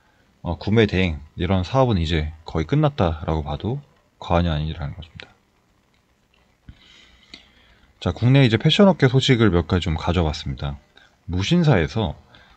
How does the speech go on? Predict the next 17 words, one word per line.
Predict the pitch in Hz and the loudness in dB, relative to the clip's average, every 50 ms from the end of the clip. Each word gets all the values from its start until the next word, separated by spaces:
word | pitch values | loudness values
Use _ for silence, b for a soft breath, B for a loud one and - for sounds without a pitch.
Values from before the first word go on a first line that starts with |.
| b _ _ | b _ _
무신사 | 101 101 110 - - 165 165 151 160 156 - | -4 -2 0 0 2 2 2 2 2 2 4
에디션이라는 | - 92 95 98 - 165 160 - 160 147 143 143 139 131 123 120 120 117 113 113 110 107 | 4 4 4 4 4 2 2 4 4 4 4 4 4 4 4 4 4 4 4 2 0 0
거를 | 101 95 92 95 | 0 0 0 0
이제 | 82 85 - | 0 -2 0
운영을 | 82 101 104 113 110 104 107 | 0 2 2 4 4 2 2
하고 | 120 117 107 | 2 0 -2
있다라고 | 87 - 92 82 80 73 85 | -2 0 0 0 0 0 0
하는데요. | 107 120 117 92 78 80 107 147 156 b b b b b b b b - | -2 -2 -2 -2 -4 -4 -4 -6 -6 b b b b b b b b 0
이 | 101 104 | 2 2
무신사 | 98 117 127 135 175 165 160 135 85 | 2 2 2 2 2 2 2 4 4
에디션으로 | 92 104 131 135 127 135 131 127 127 127 127 107 | 4 2 2 2 2 2 2 2 2 0 0 0
인해서 | - 95 95 101 95 87 113 131 147 151 151 | 2 2 4 4 2 2 2 0 0 0 -2
매출이 | 123 85 90 95 - - 117 98 113 113 110 | 0 2 2 2 2 0 0 0 0 0 -2
최근에 | - - 143 143 131 107 | -2 -2 0 0 0 0
엄청 | 80 82 90 87 - - 92 78 71 - | -2 -2 -4 -4 -4 -6 -6 -6 -4 -2
올랐다고 | 80 87 90 85 - 87 78 80 82 | 0 0 0 0 -2 -4 -4 -4 -2
합니다. | 110 117 107 95 - 69 | -4 -4 -4 -6 -8 -10